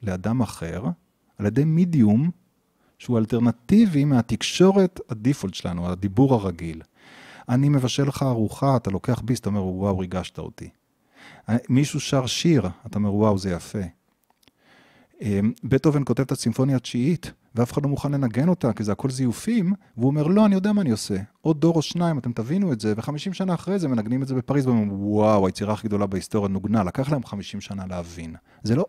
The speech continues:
אוסף של צלילים. זה אדם חצוף ומוכשר שהחליט לשנות את הקונבנציה של איך מוזיקה עובדת, ולשנות את התודעה של אנשים, לקח להם ש-,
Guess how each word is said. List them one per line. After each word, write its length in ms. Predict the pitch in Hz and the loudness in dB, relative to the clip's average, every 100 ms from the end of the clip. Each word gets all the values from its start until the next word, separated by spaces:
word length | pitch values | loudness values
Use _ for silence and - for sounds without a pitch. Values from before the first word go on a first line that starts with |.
| _ | _
אוסף 300 | 151 - 127 | -4 -4 -10
של 140 | - | -10
צלילים. 540 | 98 - 95 85 82 82 _ _ - - - - | -12 -12 -12 -12 -14 -18 _ _ -20 -20 -20 -10
זה 160 | - 90 | -4 -2
אדם 240 | 92 98 | -2 -6
חצוף 720 | - 92 - - 226 - - _ _ _ _ | -6 -12 -4 2 2 0 -18 _ _ _ _
ומוכשר 640 | 95 90 - - 147 185 | -4 -4 -4 -4 0 0
שהחליט 520 | 190 - 85 - 156 123 | -2 -6 -8 -6 -6 -6
לשנות 720 | - - 123 117 143 208 185 | -8 -6 -2 0 4 6 4
את 100 | 113 | 2
הקונבנציה 540 | 113 110 95 117 113 | 0 0 2 0 0
של 120 | 95 104 | -8 -10
איך 120 | - | -6
מוזיקה 300 | 107 98 92 | -6 -4 -6
עובדת, 380 | 82 110 147 - | -4 -4 -6 -6
ולשנות 580 | 101 98 - 123 151 185 | -4 -4 2 6 6 6
את 100 | 151 | 2
התודעה 340 | 110 101 101 | -2 0 0
של 140 | - 110 | 0 0
אנשים, 400 | 95 - 202 165 | 0 0 0 2
לקח 260 | 123 - | -2 0
להם 100 | 131 | 0
ש-, 100 | 117 | 0